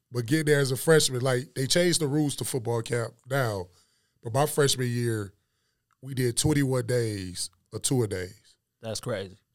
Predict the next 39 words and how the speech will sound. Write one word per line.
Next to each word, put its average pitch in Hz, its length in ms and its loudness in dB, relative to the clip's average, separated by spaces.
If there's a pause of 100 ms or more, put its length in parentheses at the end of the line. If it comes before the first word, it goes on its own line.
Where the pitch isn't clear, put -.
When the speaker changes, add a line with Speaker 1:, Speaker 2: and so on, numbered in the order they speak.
Speaker 1:
Twenty-one, 139 540 -2
bro, 120 440 -2 (100)
you 123 200 -14
lost 131 300 0
track 127 260 -2
of 110 80 -4
the 104 80 -8
days. 123 680 -2 (520)
And 123 100 -6
so 143 200 4
since 143 200 2
I 160 80 4
was 135 160 2
big, 135 560 2 (560)
overweight 139 460 4
when 127 120 -4
I 120 100 -4
came 131 340 -6
in, 135 400 -2 (360)
they 139 120 2
had 139 200 2
me 143 120 4
on 131 120 4
what 123 120 0
they 123 80 -2
call 117 240 -2
Fit 165 260 0
Kid 117 300 -4
Club. 101 360 -4 (220)
Speaker 2:
Yeah. 113 280 -8 (320)
Speaker 1:
So 120 580 0
in 135 80 0
the 120 100 -2
morning, 156 360 2
at 131 140 2
five 147 380 0
in 147 80 2
the 139 60 0
morning, 120 480 0